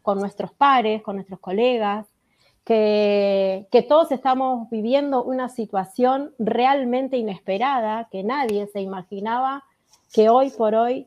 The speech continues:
todos estemos trabajando desde nuestras casas. Y lo digo por, por mi trabajo en el itba. La, el itba es una universidad privada que no se imaginaba que todo su personal, docentes y no docentes,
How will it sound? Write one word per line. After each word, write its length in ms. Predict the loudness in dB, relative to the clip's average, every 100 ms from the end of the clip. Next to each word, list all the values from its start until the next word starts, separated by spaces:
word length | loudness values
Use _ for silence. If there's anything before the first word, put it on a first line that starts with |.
| 2
todos 240 | 4 2
estemos 320 | -2 -4 -4
trabajando 600 | -4 -4 -4 -4 -4 -2
desde 260 | -2 -4 -6
nuestras 340 | -8 -10 -10
casas. 480 | -2 -2 -2 -8 -8 -12 _ _ _ _ -20 -20 -20 _ _ _
Y 100 | 2
lo 140 | 4 6
digo 280 | 6 6
por, 320 | 6 2 2 0
por 200 | 2 2
mi 140 | 0
trabajo 680 | 0 2 2 2 0 0 0
en 120 | -2
el 120 | -4
itba. 500 | -6 -6 -6 -6 -8 _ _
La, 560 | -2 0 0 -2 -4 -4 -4
el 180 | -4
itba 200 | -4 -4
es 120 | -4 -4
una 140 | -2
universidad 560 | 0 -2 -2 -2 -2 0
privada 640 | 0 0 0 0 -2 -4 _ _ _ _ _
que 220 | 0 0
no 240 | 2 0 0
se 180 | 0 -2
imaginaba 840 | -2 -4 -6 -6 -4 0 0 -2
que 140 | -4 -2
todo 360 | 2 2 2
su 200 | -2 -6
personal, 760 | -4 -6 -6 -4 -4 -4 -6 -10 _ _ _ _ _ _ _ -20 -20 2
docentes 800 | 4 4 2 0 0 -2 -6 -6
y 60 | -6
no 140 | -6
docentes, 420 | -6 -6 -8 -10